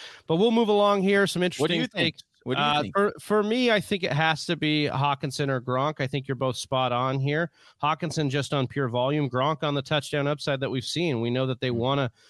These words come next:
Speaker 1: get him going, but Gronk's biggest detriment, as it always has been in his career, is gonna be health.
Speaker 2: Yeah.
Speaker 1: Can the guy stay on the field? Can he continue to play that position the way he's playing it violently and, you know,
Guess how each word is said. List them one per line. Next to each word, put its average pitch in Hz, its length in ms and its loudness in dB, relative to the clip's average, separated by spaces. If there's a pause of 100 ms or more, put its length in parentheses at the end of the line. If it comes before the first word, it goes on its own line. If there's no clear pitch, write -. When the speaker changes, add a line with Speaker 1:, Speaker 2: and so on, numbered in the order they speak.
(160)
Speaker 1:
get 147 160 0
him 135 160 0
going, 160 340 0
but 147 140 -2 (100)
Gronk's 165 380 0
biggest 147 320 -2
detriment, 139 420 -2 (260)
as 117 160 -6
it 135 60 -2
always 143 300 0
has 101 120 -6
been 104 200 -2
in 101 80 0
his 104 120 -2
career, 113 280 -4
is 160 100 -4
gonna 180 100 -2
be 190 140 -2
health. 127 400 -2 (220)
Speaker 2:
Yeah. 95 200 -4
Speaker 1:
Can 147 200 0
the 165 80 -2
guy 151 160 2
stay 147 240 -2
on 139 120 0
the 131 60 -2
field? 131 460 -2
Can 135 160 0
he 135 40 0
continue 143 440 -2
to 139 60 -4
play 139 240 -2
that 143 180 -2
position 131 320 -2
the 123 80 0
way 123 120 0
he's 123 140 -2
playing 131 240 -2
it 104 120 -4
violently 127 760 -2 (340)
and, 110 380 0
you 113 60 2
know, 95 260 0